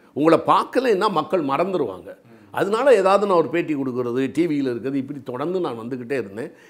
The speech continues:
நிறைய படிக்கிறதன் காரணமாக பத்திரிக்கையில பேட்டிகள் கொடுக்க ஆரம்பிச்சேன். இந்த கோபால் சார், நக்கீரன் அதிபர் கோபால் சார் ஆசிரியர் என்கிட்ட ரொம்ப நாளா கேட்டுக்கிட்டு இருந்தார், "நீங்க ஒண்ணு பத்திரிக்கையில எழுதுங்க, இல்லைன்னா டி வியில பே-, பேசுங்க."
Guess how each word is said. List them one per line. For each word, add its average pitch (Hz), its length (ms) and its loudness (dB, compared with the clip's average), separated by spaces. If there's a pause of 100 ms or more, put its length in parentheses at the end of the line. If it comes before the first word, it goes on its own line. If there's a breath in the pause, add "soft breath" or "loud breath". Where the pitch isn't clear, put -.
நிறைய 233 340 6
படிக்கிறதன் 175 640 2
காரணமாக 135 680 -2
பத்திரிக்கையில 156 580 -4
பேட்டிகள் 143 460 -6
கொடுக்க 117 260 -8
ஆரம்பிச்சேன். 98 440 -10 (320 soft breath)
இந்த 139 180 6
கோபால் 220 340 4
சார், 143 200 2
நக்கீரன் 143 540 2
அதிபர் 127 400 -2
கோபால் 147 360 0
சார் 120 220 -2
ஆசிரியர் 127 600 -4 (160 loud breath)
என்கிட்ட 160 220 2
ரொம்ப 156 200 2
நாளா 233 260 6
கேட்டுக்கிட்டு 160 260 -2
இருந்தார், 120 280 -6
"நீங்க 143 240 -2
ஒண்ணு 156 240 0
பத்திரிக்கையில 175 360 0
எழுதுங்க, 165 320 0
இல்லைன்னா 180 280 -2
டி 147 120 -4
வியில 120 340 -6
பே-, 107 220 -14
பேசுங்க." 113 320 -12